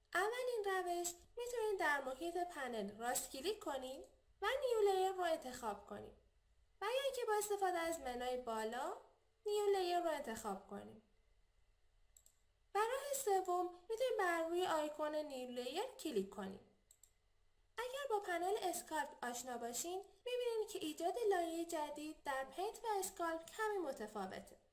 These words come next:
در پنجرهٔ نیو لایر، در کادر اول می‌تونید نام لایه‌تون رو تایپ کنید. در کادر بعدی می‌تونید رزولوشن رو انتخاب کنید. رزولوشن چهار کِی رزولوشن خوبی هست، اما خب ما در اینجا دو کِی رو انتخاب می‌کنیم.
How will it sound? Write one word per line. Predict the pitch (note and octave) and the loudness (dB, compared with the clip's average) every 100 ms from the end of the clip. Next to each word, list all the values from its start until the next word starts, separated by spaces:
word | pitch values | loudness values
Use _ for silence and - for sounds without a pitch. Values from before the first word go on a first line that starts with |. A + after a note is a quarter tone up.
| _ _ | _ _
در | - G4 G4+ | 0 0 2
پنجرهٔ | G#4 G4+ F#4+ G4+ A#4 C#5 A#4+ | 0 2 4 4 2 0 2
نیو | G#4+ G4+ | 4 4
لایر، | F4+ F4 D#4+ D#4+ D#4+ - - | 4 2 2 0 -2 -8 -6
در | E4+ F4 F4 | 0 0 2
کادر | G4 G#4 G#4+ F#4+ | 2 2 2 2
اول | E4 D#4 D4 C#4+ C#4+ - | 2 2 0 0 -2 -6
می‌تونید | B4+ B4+ A4+ G#4 G#4 | -4 0 2 4 6
نام | G#4 G#4 F4 | 6 4 4
لایه‌تون | D4 C#4+ D4 E4+ D#4+ | 2 2 0 0 -2
رو | E4 | -2
تایپ | E4 C#4+ F#3+ F#3+ - | -2 -2 -4 -4 -8
کنید. | G3 G3 - _ _ | -8 -8 -14 _ _
در | - F4 | 2 4
کادر | F#4 A4 B4 A#4+ A#4 | 4 2 0 0 2
بعدی | F#4+ F#4 F4+ E4+ E4+ | 4 4 2 -2 -4
می‌تونید | - B4 A#4+ A4+ | -8 -6 -4 0
رزولوشن | G4 E4+ C#4+ C4+ C4+ E4 E4+ | 2 2 0 -2 -2 -2 -2
رو | E4+ | -2
انتخاب | B3+ A3+ A3 G#3+ G3+ - | -2 -4 -4 -2 -4 -4
کنید. | F#3+ F#3+ G3 - - - | -8 -8 -12 -18 -10 0
رزولوشن | G4+ G#4+ G#4+ A4 A#4 B4+ B4+ B4 | 2 4 2 2 -2 -2 -2 0
چهار | F#4 D#4+ | 2 2
کِی | D#4+ - F4 F4 - - | 0 -2 0 0 -4 -4
رزولوشن | F4+ F4+ F4+ F4 F#4 F#4 F#4 | 0 2 2 2 4 4 2
خوبی | F#4 D#4+ - | 0 -2 0
هست، | G#3 G#3 G3 - - | 0 -2 -6 -6 0
اما | G#4+ G#4+ | 0 2
خب | G4 | 2
ما | F#4+ F4 | 2 4
در | D#4+ C4+ | 4 2
اینجا | B3 B3 C#4+ | 0 -2 0
دو | D#4 C4+ | 0 0
کِی | C4 C4+ G3 | 0 2 2
رو | |
انتخاب | F#3 F#3+ G#3 G#3+ G3+ | 0 -4 -6 -4 -4
می‌کنیم. | G3+ - A3 - | -8 -10 -10 -10